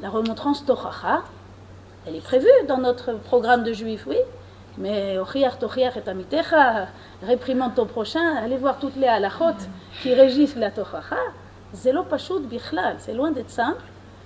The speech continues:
Il y a une infinité de précautions à prendre pour pouvoir faire une tochacha, une, une réprimande en bonne et due forme. Et c'est la même chose du parent vis-à-vis de l'enfant.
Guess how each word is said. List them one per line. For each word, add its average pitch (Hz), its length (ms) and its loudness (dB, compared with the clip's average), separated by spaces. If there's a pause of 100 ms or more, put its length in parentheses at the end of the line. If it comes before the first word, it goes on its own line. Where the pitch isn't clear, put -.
(140)
Il - 60 -10
y - 40 -12
a - 40 -10
une 220 240 -6 (420)
infinité 392 720 -2
de 302 80 0
précautions 294 580 -4
à 233 80 -4
prendre 359 400 -4 (840)
pour 330 140 -4
pouvoir 269 340 0
faire 381 140 -2
une 269 80 0
tochacha, 339 580 -2
une, 208 280 -6
une 214 100 -8
réprimande 226 420 -4
en 240 60 0
bonne 202 200 0
et 196 40 -6
due 240 100 -6
forme. 403 240 -2 (260)
Et 370 180 8
c'est 392 180 2
la 415 120 6
même 453 220 2
chose 440 400 0
du 320 140 -4
parent 381 340 6
vis-à-vis 403 300 2
de 381 60 -2
l'enfant. 415 360 -4